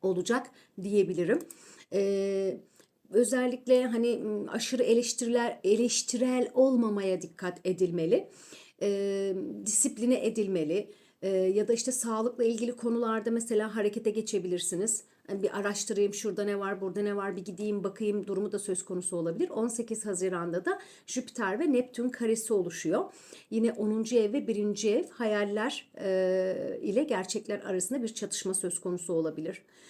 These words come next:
E, fazla idealist ya da safça davranışlar hayal kırıklığı getirebilir. Araştırmadan, soruşturmadan, e, dik-, hani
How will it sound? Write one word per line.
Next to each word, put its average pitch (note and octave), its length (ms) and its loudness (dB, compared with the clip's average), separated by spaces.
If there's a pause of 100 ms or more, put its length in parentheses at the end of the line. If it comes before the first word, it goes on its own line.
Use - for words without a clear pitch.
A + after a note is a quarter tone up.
(320)
E, F#3 200 0
fazla G#3 380 -2
idealist G3+ 800 -4
ya F3+ 140 2
da G3+ 340 -4
safça - 480 -6
davranışlar G3 580 -4
hayal F3+ 280 -4
kırıklığı G3+ 420 -4
getirebilir. G3 680 -2
Araştırmadan, G#3 720 -4
soruşturmadan, G#3 840 -4 (560)
e, F3+ 420 -2
dik-, - 380 -14
hani E3 260 -2